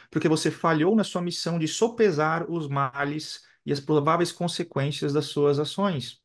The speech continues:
No caso, ser isento é uma ação, né? Se você tem a possibilidade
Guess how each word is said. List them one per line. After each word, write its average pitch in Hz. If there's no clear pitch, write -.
No 131
caso, 135
ser 139
isento 160
é 208
uma 247
ação, 113
né? 180
Se -
você 127
tem 233
a 220
possibilidade 160